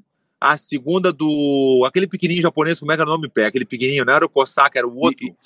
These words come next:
Speaker 2: a, Aoki?
Speaker 1: Aoki, acho que era um desse, não, não era o Aoki, era outro, bem. Era um japonês bem bom também, peguei no braço, peguei o Matt Linda no braço,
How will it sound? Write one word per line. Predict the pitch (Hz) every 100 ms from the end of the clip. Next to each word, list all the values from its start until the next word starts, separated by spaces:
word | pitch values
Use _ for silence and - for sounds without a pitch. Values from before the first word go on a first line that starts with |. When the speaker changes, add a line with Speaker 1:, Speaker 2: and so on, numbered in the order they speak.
| _ _
Speaker 2:
a, | 127 123 127
Aoki? | 131 180 180 110 95 _ _ _ -
Speaker 1:
Aoki, | 110 120 151 165 - 131
acho | 151 -
que |
era | 185 190
um |
desse, | 214 196 190
não, | 180 180
não | 170
era | 175
o | 156
Aoki, | 139 139 139
era | 135 131
outro, | 143 170 - 110
bem. | 107 101 92 _ - -
Era | 147 180
um | 185 160 _
japonês | 151 165 165 175
bem | 131 175 202
bom | 156 180
também, | 160 143 165
peguei | 185 165 165
no | 165
braço, | 131 143 165 -
peguei | 147 147
o | 170
Matt | 160 147
Linda | 147 151
no | 135
braço, | 127 143 160 - 175